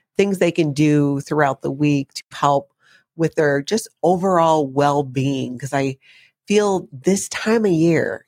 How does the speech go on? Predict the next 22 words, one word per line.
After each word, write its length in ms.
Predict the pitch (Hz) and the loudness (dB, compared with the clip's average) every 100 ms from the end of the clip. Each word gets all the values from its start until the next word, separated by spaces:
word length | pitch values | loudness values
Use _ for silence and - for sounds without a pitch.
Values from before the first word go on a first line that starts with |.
| _ | _
you 60 | 151 | 0
know, 120 | 131 | 0
as 280 | - 151 165 | 0 -2 -2
we, 340 | 202 202 208 - - - - _ 170 | -2 0 -2 -8 -20 -20 -20 _ -2
as 120 | 180 | 2
we 100 | 214 | 0
gear 280 | 156 220 320 | 2 2 2
up 120 | 403 | 0
for 100 | 214 | 0
the 60 | 160 | 0
holidays, 800 | - - 135 143 165 196 220 226 | -2 -2 0 2 0 2 0 0
I 60 | 156 | -2
feel 140 | 151 | 0
there's 200 | 147 147 | 0 0
this 180 | 143 - | -2 -4
excitement 680 | 139 - - 165 170 165 - | -8 -8 -4 -4 0 -2 -2
more 280 | 156 151 160 | -2 0 0
and 120 | 143 | -2
this 160 | - - - | -6 -10 -2
energy, 600 | 175 175 160 170 170 165 | 2 2 2 2 2 0
but 180 | - - | -2 0
then 320 | 160 156 | 0 0